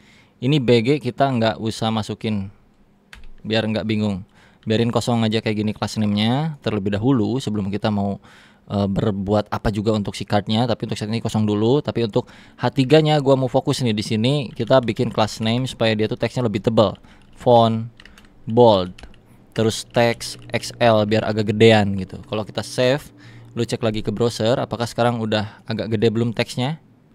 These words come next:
Nah, jadi lebih, lebih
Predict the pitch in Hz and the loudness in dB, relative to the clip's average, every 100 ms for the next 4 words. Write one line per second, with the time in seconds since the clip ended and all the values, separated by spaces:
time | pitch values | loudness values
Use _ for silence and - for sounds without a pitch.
0 | _ _ _ - - _ _ _ _ _ | _ _ _ -20 -20 _ _ _ _ _
1 | _ _ 110 120 113 101 101 107 107 120 | _ _ -2 2 2 2 -2 -2 0 0
2 | 127 113 - - - - - - - 95 | 0 -4 -12 -20 -20 -20 -20 -20 -18 -8
3 | 120 135 | -2 2